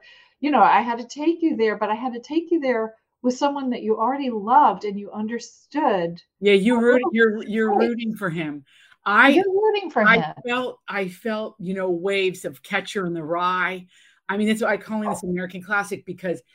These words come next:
Speaker 2: he's wholly original. But it's, it's a young man that takes you on the journey of how he's gonna, how he's gonna survive, and it's, uh, you, you're, you're rooting for him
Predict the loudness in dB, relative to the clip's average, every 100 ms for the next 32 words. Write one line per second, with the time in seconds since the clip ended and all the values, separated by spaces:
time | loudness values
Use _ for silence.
0 | _ -6 -4 -2 0 2 2 0 -2 -6
1 | -8 -8 -10 _ _ _ _ _ 4 4
2 | 4 0 -2 -6 -6 -4 0 2 2 2
3 | -2 -8 -4 -2 -2 -6 -10 -6 -6 -6
4 | -6 -8 -6 -4 -4 -6 -4 -2 -2 -2
5 | -6 -6 -8 -8 -6 -4 -2 -4 -6 -8
6 | -8 -10 -4 -2 0 -2 -6 -8 -8 -6
7 | -10 -14 -8 -6 -6 -8 -14 _ _ _
8 | _ _ _ _ _ -4 -2 0 4 4
9 | 4 -2 0 4 4 4 -2 -4 -4 -2
10 | -2 -4